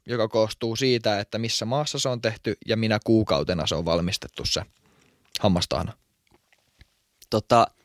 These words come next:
Speaker 1: Oliks liian pitkä? Muistat sä vielä?
Speaker 2: Muistan.
Speaker 1: Hyvä.
Speaker 2: Mä oon ihmetellyt tätä joskus yläasteella, kun mä näin Megaforce-tölkeissä siellä pohjassa tommosen samanlaisen väritäplän.
Speaker 1: Joo.
Speaker 2: Niin samassa tuotteessa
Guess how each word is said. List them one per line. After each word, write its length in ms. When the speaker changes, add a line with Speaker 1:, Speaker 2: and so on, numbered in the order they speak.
Speaker 1:
Oliks 220
liian 200
pitkä? 320
Muistat 280
sä 80
vielä? 220
Speaker 2:
Muistan. 360
Speaker 1:
Hyvä. 100
Speaker 2:
Mä 60
oon 100
ihmetellyt 380
tätä 140
joskus 340
yläasteella, 500
kun 140
mä 100
näin 240
Megaforce-tölkeissä 1200
siellä 220
pohjassa 360
tommosen 260
samanlaisen 600
väritäplän. 680
Speaker 1:
Joo. 240
Speaker 2:
Niin 180
samassa 440
tuotteessa 800